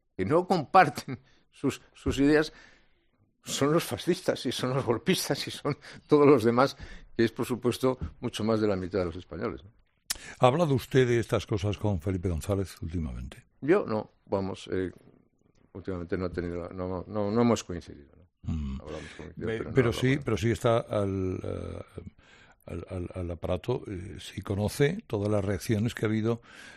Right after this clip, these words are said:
Speaker 2: en el Partido Socialista, mayoritariamente del Antiguo Testamento, como se le llama en la, en la formación.
Speaker 1: No, yo quiero decir que, mm, yo no he dicho nada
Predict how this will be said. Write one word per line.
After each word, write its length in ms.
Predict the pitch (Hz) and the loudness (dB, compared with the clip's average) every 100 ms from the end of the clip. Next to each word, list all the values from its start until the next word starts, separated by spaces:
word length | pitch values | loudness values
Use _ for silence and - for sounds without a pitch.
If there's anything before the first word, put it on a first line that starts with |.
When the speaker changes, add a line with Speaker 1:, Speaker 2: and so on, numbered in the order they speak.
| - - | -16 -8
Speaker 2:
en 240 | 117 117 | -4 0
el 140 | 117 | -2
Partido 400 | 107 104 87 120 | 0 -2 0 0
Socialista, 560 | 123 117 110 107 107 127 | 0 0 0 -2 0 0
mayoritariamente 1000 | 113 104 101 90 123 123 123 123 113 123 | 2 2 0 0 2 2 0 -2 0 0
del 180 | 113 104 | 2 0
Antiguo 340 | 90 110 104 | 0 0 0
Testamento, 500 | 98 - 120 139 95 | -2 0 2 2 0
como 160 | 80 85 | -8 -8
se 140 | - | -6
le 100 | 92 | -4
llama 400 | 92 104 98 95 - - - - _ | -2 0 -2 -4 -8 -20 -20 -20 _
en 220 | 113 98 | -6 -2
la, 260 | 92 92 90 | 0 0 -2
en 160 | 98 92 | -6 -6
la 80 | 82 | -4
formación. 500 | 92 80 85 143 82 | -4 -4 0 0 2
Speaker 1:
No, 40 | |
yo 180 | 90 87 | 0 0
quiero 220 | 92 90 | 0 0
decir 320 | 85 - 92 | 0 -2 -6
que, 180 | - 87 | -2 -2
mm, 680 | 60 82 78 71 71 - 78 | -2 -12 -14 -18 -20 -20 -16
yo 120 | 90 | -10
no 140 | 87 92 | -6 -6
he 40 | |
dicho 320 | 92 92 - | -6 -8 -10
nada 440 | 85 87 87 101 | -4 -2 -2 -4